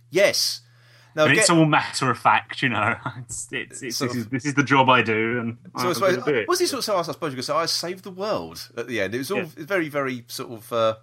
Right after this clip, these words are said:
Speaker 1: as you say,
Speaker 2: Yeah.
Speaker 1: matter of fact. It was. Uh, I love, I loved it. I, I loved,
Speaker 2: And, and, uh, yeah,
Speaker 1: you
Speaker 2: and
Speaker 1: know.
Speaker 2: the fact that when he did,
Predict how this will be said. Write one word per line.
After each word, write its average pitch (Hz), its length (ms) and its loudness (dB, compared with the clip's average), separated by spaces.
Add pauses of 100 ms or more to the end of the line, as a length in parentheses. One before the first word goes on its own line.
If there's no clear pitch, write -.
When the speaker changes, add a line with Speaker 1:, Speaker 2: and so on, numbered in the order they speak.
(600)
Speaker 1:
as 135 100 -8
you 123 60 -6
say, 120 160 2
Speaker 2:
Yeah. 110 60 0
Speaker 1:
matter 123 240 0
of 110 80 -2
fact. - 500 -4
It 104 140 -12
was. 104 260 -10
Uh, 107 80 -2
I 143 180 8
love, 117 220 4
I 123 120 4
loved 120 320 2
it. 92 260 -8
I, 104 80 -2
I - 20 -4 (220)
loved, 110 80 0
Speaker 2:
And, 156 360 4
and, - 0 - (140)
uh, - 40 -10
yeah, 117 120 2
Speaker 1:
you - 80 -6
Speaker 2:
and 147 120 2
Speaker 1:
know. 143 60 2
Speaker 2:
the - 60 -2
fact 143 240 2
that 131 200 -10
when 120 260 -6 (920)
he 127 120 -8
did, 120 260 -2